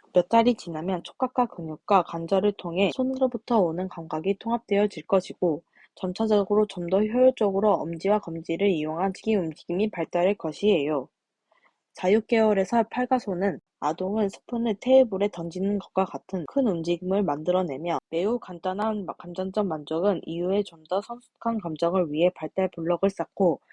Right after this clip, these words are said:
아동은 자신의 손을 보고 만지는 것을 시작하며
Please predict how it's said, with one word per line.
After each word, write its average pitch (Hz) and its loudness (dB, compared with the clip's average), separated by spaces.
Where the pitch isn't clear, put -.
아동은 196 0
자신의 196 -2
손을 233 0
보고 175 0
만지는 175 0
것을 165 -2
시작하며 175 -4